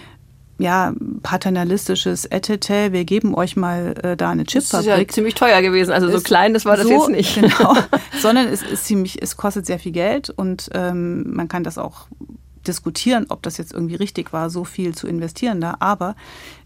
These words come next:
Speaker 1: ich glaube, das Wichtige ist, es ist für beide Seiten gut.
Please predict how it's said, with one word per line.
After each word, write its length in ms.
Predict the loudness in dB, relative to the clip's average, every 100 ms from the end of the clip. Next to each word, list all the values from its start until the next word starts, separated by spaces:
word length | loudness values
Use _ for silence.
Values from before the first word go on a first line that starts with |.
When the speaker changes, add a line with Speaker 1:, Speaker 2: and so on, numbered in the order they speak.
| -10
Speaker 1:
ich 100 | -2
glaube, 240 | 0 0
das 220 | -4 -4
Wichtige 400 | -2 -2 -4 -6
ist, 260 | -6 -6 -6
es 80 | -12
ist 60 | -8
für 120 | -4
beide 280 | -2 -2 -4
Seiten 340 | -8 -6 -6
gut. 340 | -4 -4 -6